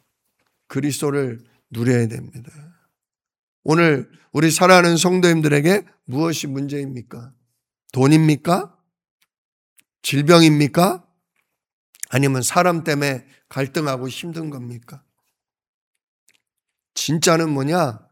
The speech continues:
오늘도 사단이 우리를 뭐하고 있다는 거예요? 우리를 속이고 있다는 거예요. 누구만 모르도록, 하나님만 모르도록, 하나님의 말씀만 놓치도록,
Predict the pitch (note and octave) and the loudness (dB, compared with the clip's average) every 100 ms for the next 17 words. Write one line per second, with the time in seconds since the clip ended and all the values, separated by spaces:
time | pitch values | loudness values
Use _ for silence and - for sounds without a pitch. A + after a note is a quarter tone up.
0 | _ - C#3 D#3 D3+ C3 F#3 F#3 F3+ D#3+ | _ -4 0 2 2 0 2 4 4 4
1 | D#3 D#3+ C#3+ D3 D#3 D3+ D#3 D3 C3+ C#3 | 4 2 2 2 2 0 -4 -4 -4 -4
2 | F3 - _ _ _ _ _ _ A2+ B2 | -6 -10 _ _ _ _ _ _ -4 -2
3 | B2 A2+ - G3 G#3+ F3 C#3 C3 B2+ B2 | -2 -4 -4 -2 -2 -4 -8 -10 -14 -18
4 | - _ D3 F#3 G#3+ F#3+ E3+ D#3 C#3 C3+ | -20 _ -8 -2 2 4 4 2 2 0
5 | B2+ A#2+ - _ _ _ _ _ _ _ | -4 -8 -12 _ _ _ _ _ _ _
6 | _ - F3+ F#3 F3 E3 G#3 A#3 - _ | _ -4 0 2 0 0 0 0 -6 _
7 | _ _ B2+ B2+ C3+ - - - _ _ | _ _ -6 -4 -4 -8 -14 -20 _ _
8 | _ _ - G3 G3+ G3+ G3 F3 F3 G3 | _ _ 0 2 2 2 0 2 2 2
9 | - G#3 G#3 A#3+ - - _ _ - C3 | 0 0 2 2 0 -10 _ _ -4 -2
10 | - D#3 - - | -4 -6 -8 -12